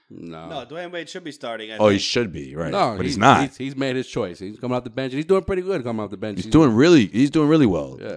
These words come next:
Speaker 3: And it's funny because when, I feel like when he's in the, when he's in the game along with Isaiah Thomas, he's just like, "Wait a minute, this is my time."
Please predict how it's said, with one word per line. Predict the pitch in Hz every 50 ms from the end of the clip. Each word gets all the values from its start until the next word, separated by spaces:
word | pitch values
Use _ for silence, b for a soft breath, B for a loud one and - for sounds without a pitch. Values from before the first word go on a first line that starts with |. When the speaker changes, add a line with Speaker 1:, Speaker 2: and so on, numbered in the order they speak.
| 69 -
Speaker 3:
And | 113 107
it's | 104 -
funny | - 139 139 113
because | 98 98 - 101 90
when, | 90 98 92 92
I | 95 95 95 98
feel | - 123 113
like | 104
when | 107 107
he's | 110 101
in | 104 107
the, | 107 101 90 - b b b b b b _ -
when | - 110 110 117
he's | 120
in | 131
the | 127 117
game | 95 104 113 120 123 117
along | 113 107 107 107 113 117
with | 120 104 117
Isaiah | 107 101 113 113 110
Thomas, | - 110 107 113 120 123 113 -
he's | 98 92
just | 92 82 -
like, | 87 85 85
"Wait | 87 95 95
a | 90
minute, | 85 85 82 80 73 - _ _ _ _ _ _ -
this | 92 - -
is | 90
my | 98 90 87
time." | 82 - 82 71 69 69 67